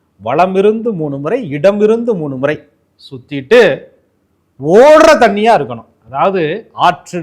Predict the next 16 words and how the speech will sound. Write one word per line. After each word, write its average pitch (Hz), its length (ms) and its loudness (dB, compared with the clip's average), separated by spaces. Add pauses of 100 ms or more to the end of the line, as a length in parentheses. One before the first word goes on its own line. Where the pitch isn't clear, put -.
நீர் 160 320 -4 (220)
அப்படின்னு 123 380 -14
சொல்லுவோம், 95 260 -20 (480)
ஓடுகின்ற 247 560 4 (120)
நீர். 156 180 -4 (1080)
இப்ப 180 100 -6 (140)
ஆத்துல 247 240 2 (120)
தண்ணியே 214 360 -4
இல்லையே, 190 300 -2
என்ன 196 120 -6 (100)
செய்யறது 180 340 2 (380)
அப்படின்னு 165 320 -8
கேட்டீங்கன்னா, 160 460 -4 (1000)
எங்கேயாவது 202 320 0 (120)
தோப்பு 254 240 2 (100)
துறவுகள் 160 380 -2